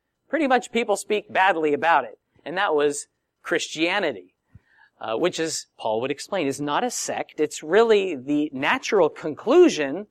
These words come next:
that you draw from believing in God and trusting in the Scriptures and seeing them fulfilled in the life of Jesus and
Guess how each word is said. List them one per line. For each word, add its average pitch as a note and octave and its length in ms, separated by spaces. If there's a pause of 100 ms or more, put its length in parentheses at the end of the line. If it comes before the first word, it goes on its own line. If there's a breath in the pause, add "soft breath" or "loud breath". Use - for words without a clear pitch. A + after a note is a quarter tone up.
(140)
that D#3+ 160
you D#3 100
draw C3 300
from F3+ 380 (260)
believing B3 540
in D3 160
God A2 340 (200)
and F#3+ 140
trusting B3+ 440
in A3 80
the F3+ 100
Scriptures - 680 (320 soft breath)
and F#3 160
seeing D4+ 300
them G#3 160
fulfilled E3+ 480
in C#3+ 100
the C3+ 80
life C3 240
of A#2+ 140
Jesus A#2 560 (340 soft breath)
and F#3+ 240